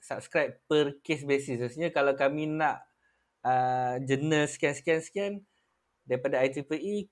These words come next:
kena buat, dia ada isi form lah, apa semua kan. Kalau itu untuk satu je, ah, satu paper baru. Kalau kita nak perlu banyak-banyak paper, ah, dia ada limit lah. Sehari boleh lima paper satu pelajar.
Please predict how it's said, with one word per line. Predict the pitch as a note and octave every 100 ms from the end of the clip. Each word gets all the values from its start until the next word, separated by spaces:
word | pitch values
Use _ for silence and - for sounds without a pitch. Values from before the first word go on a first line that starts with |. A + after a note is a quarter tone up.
| _
kena | D3 D3+ D3 D3
buat, | C#3 C3 A#2+ - C3
dia | C3
ada | B2+ B2+
isi | B2 C3 B2
form | - C3 B2 B2 B2+
lah, | B2 A#2+ A#2+ B2
apa | C3
semua | C3 C3 C3 C#3
kan. | A2+ - _ _ _ -
Kalau | B2 C3+ C3+
itu | D3+ D3 G#3 G3 F3+
untuk | E3+ C#3
satu | C#3+ C3+ D3+ C#3
je, | C#3 D3 - -
ah, | C3+ C3 C3
satu | C3 C3 C3 C3 B2+ B2+
paper | D#3+ E3+ G3+
baru. | G3 G#3+ G#3+ C#3 - _ _ _ _
Kalau | - C3+ D3 C#3+
kita | C#3+ C3+ D3+
nak | D3 C3+ - -
perlu | C#3+ C#3 C#3+
banyak-banyak | C3+ C#3+ C#3 C#3+ D3+ C3
paper, | D3+ D#3 G3+ F#3+ F#3 F3 _ _ _ _ _ _ _ G#2
ah, | G#2
dia | B2 D3+ D3
ada | C3+
limit | C#3+ D3 E3+
lah. | G3 D#3
Sehari | B2 C#3 D3 D#3+ D#3
boleh | D3 C#3
lima | D3 D3+
paper | D3+ D3+ - F3
satu | E3+ -
pelajar. | E3+ F#3 F#3+ C#3 C3